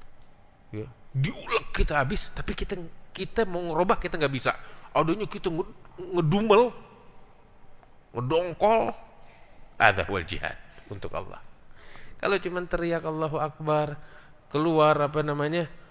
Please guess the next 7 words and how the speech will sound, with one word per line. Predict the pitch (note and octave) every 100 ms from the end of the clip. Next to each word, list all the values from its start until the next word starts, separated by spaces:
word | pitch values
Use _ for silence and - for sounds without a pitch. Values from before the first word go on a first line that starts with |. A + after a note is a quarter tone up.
| - - -
eh, | C#3 C#3+ C#3+ C#3+ C3+
angkat | C#3 C3+ C#3+
senjata, | C#3+ D3 D#3 - D3 C3+ - - - - - - - - -
gampang, | B3 C4+ B3+ F#3+ A2 - - -
semua | A#3 A3+ B3
orang | B3
bisa. | A#3 F#3 G#2+